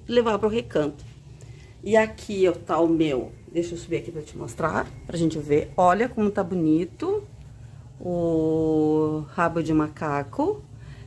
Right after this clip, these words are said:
Então, ele vai ficar aqui, eu vou deixar seco, essa terra tá aqui, pegando bastante claridade.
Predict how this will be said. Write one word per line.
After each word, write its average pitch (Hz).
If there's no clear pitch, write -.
Então, 170
ele 175
vai 170
ficar -
aqui, 208
eu 240
vou 233
deixar 202
seco, 339
essa 160
terra 240
tá -
aqui, 214
pegando 185
bastante 220
claridade. 214